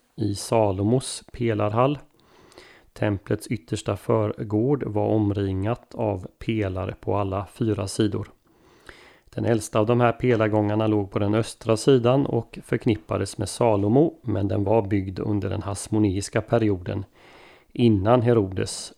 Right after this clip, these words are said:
påbörjade sin stora utvidgning och renovering av tempel och tempelområde.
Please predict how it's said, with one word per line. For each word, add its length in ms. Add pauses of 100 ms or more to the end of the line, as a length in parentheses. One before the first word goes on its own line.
(100)
påbörjade 520
sin 280
stora 440
utvidgning 1200
och 340
renovering 840
av 260 (200)
tempel 560
och 200
tempelområde. 880